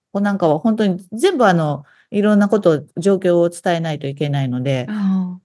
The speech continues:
Speaker 2: あ。
Speaker 1: ね、気を張ってないといけないし、ま、あの、み、曲がる時だったり、ん、手前に何があるとか、段があるとか、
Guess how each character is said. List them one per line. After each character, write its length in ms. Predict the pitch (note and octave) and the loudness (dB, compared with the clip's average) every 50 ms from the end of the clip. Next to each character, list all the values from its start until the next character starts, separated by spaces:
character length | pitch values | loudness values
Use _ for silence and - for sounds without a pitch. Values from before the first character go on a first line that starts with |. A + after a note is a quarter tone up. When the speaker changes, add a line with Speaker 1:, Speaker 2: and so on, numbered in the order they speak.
| _ _ | _ _
Speaker 2:
あ。 40 | G#3 | -2
Speaker 1:
ね、 80 | F#3+ F3+ | -2 0
気 160 | - G3+ F#3 | 2 4 4
を 80 | F3+ | 4
張 120 | G3 G#3 F3+ | 4 2 -4
っ 40 | F3 | -4
て 180 | - _ E3+ E3 | -4 _ -6 -4
な 120 | D#3+ D#3+ | -4 -4
い 80 | D3+ D#3 | -6 -6
と 80 | D#3 | -6
い 100 | C#3 C#3 | -8 -6
け 120 | - D#3 C#3+ | -6 -6 -4
な 180 | C#3+ C#3+ C#3 | -4 -4 -4
い 40 | D3 | -6
し、 400 | C#3 - - B3+ E3+ - - C#3 _ _ _ _ _ _ _ _ _ _ _ | -8 -8 -6 -6 -6 -6 -8 -16 _ _ _ _ _ _ _ _ _ _ _
ま、 120 | A#3+ F#3+ | -4 -2
あ 60 | E3+ | -2
の、 120 | E3 D#3 D3+ | -2 -2 -4
み、 180 | D#3+ D3+ D#3+ _ _ | -4 -6 -8 _ _
曲 160 | - F3 E3 | -2 -2 0
が 100 | D#3 E3 | 0 0
る 100 | D#3 D3+ | -2 0
時 200 | D3+ D#3 D3 - | -4 -4 -4 -4
だ 100 | C#3 C#3+ C#3+ | -6 -6 -6
っ 40 | |
た 140 | C#3+ - C#3 | -4 -6 -4
り、 220 | B2 B2+ B2 - D#3+ _ _ _ _ - | -4 -4 -8 -10 -16 _ _ _ _ -20
ん、 40 | - - _ _ _ _ _ _ | -20 -20 _ _ _ _ _ _
手 80 | - E3+ | -2 -2
前 180 | D#3 D3+ D3 | 0 0 -2
に 100 | D3 D3+ | -2 -2
何 200 | D3+ D#3 D3+ D3 | -4 -4 -4 -2
が 80 | C#3 C#3+ | -2 -2
あ 40 | C#3 | -2
る 100 | C3 C3+ | -2 -4
と 100 | C3+ - C3+ | -6 -6 -4
か、 120 | C3+ C3 | -2 0
段 220 | C3 D3+ D3 C#3 | 0 0 0 0
が 100 | C3+ C3+ | -2 -2
あ 80 | C3+ C3 | -4 -4
る 100 | B2+ B2 | -6 -6
と 120 | - C#3+ | -8 -8
か、 220 | C#3 - - - | -8 -8 -10 -10